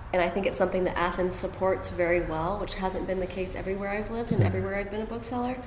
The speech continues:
Speaker 1: Can you speak a little bit to why you think Athens is a supportive place to both have a bookshop and a place to support, you know, avid readers, avid
Speaker 2: Mm-hmm.
Speaker 1: book buyers?
Speaker 2: Yeah. I think, um, Athens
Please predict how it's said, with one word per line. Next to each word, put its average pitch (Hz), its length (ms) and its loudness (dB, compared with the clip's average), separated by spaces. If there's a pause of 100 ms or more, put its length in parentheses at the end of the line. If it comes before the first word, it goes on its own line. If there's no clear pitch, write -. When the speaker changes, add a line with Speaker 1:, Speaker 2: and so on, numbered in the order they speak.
(300)
Speaker 1:
Can - 120 -2
you 262 80 2
speak 277 180 0
a 262 60 8
little 226 180 6
bit 208 220 2
to 220 120 0
why 185 200 4
you 185 120 4
think 185 220 0
Athens 170 580 0 (100)
is 170 520 0
a 175 80 -2
supportive 214 560 -2
place 180 420 0
to - 180 -6
both 170 340 0 (240)
have 233 200 0
a 240 60 2
bookshop 214 640 0 (340)
and 185 220 4
a 165 40 -2
place 175 280 -2
to 175 100 -6
support, - 600 -4
you 190 80 -6
know, 147 260 -4
avid 170 320 -2
readers, 170 500 -6
avid 113 280 4
Speaker 2:
Mm-hmm. 98 220 4
Speaker 1:
book 95 80 2
buyers? 92 440 -6
Speaker 2:
Yeah. 92 440 2 (760)
I 107 140 2
think, 104 480 0
um, - 400 -4
Athens 107 640 -2